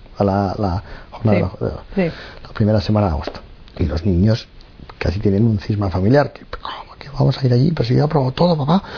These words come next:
Speaker 1: ¿Por qué me mandas allí? ¿Por qué no sé cuántos? ¿Por qué tal? Yo tengo mi novia y tengo no sé qué, tengo no sé". "Vais a ir a Medjugorje. Punto y final". Total, que se fueron a Medjugorje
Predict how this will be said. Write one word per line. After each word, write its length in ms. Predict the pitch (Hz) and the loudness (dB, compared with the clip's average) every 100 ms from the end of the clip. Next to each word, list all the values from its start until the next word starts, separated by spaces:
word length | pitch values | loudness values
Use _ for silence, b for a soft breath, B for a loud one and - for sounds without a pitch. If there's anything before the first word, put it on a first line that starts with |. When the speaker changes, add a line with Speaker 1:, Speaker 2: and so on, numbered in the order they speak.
| B | B
Speaker 1:
¿Por 120 | - - | -8 -4
qué 120 | - | 2
me 80 | 185 | 4
mandas 320 | 196 165 139 | 2 -4 -8
allí? 260 | 127 196 240 | -2 0 0
¿Por 160 | - | -2
qué 100 | - | -16
no 40 | - | -16
sé 60 | |
cuántos? 340 | - 165 208 208 | -2 2 2 0
¿Por 100 | - | -14
qué 80 | - | -2
tal? 160 | 147 151 | 2 2
Yo 80 | |
tengo 140 | 139 - | 0 0
mi 100 | 127 | 2
novia 360 | 127 175 165 143 B B - | 4 6 4 0 B B -4
y 60 | 120 | 0
tengo 220 | 131 127 | 4 4
no 80 | 120 | 2
sé 100 | 110 | 2
qué, 240 | 151 180 | 4 4
tengo 180 | 160 151 | 4 4
no 120 | 143 | 4
sé". 60 | 143 B B B B - - | 2 B B B B -12 0
"Vais 420 | 123 127 139 - | 4 4 2 -2
a 60 | 82 | 0
ir 180 | 107 131 - | 0 0 -6
a 80 | |
Medjugorje. 520 | - - - - - - - - - - - | -14 -14 -16 -14 -14 -14 -16 -20 -20 -20 -14
Punto 440 | - 131 131 135 - | 0 2 2 -2 -4
y 60 | - | -12
final". 300 | - - - - - - - - | -10 -8 -8 -10 -20 -16 -16 -8
Total, 260 | - 101 87 - - - - - - | -4 -2 -2 -6 -20 -20 -20 -20 -10
que 200 | 95 - - - - | -10 -10 -14 -16 -14
se 180 | - 101 | -12 -2
fueron 260 | 139 127 | 2 2
a 60 | 135 | 2
Medjugorje 400 | 160 147 143 | 2 2 2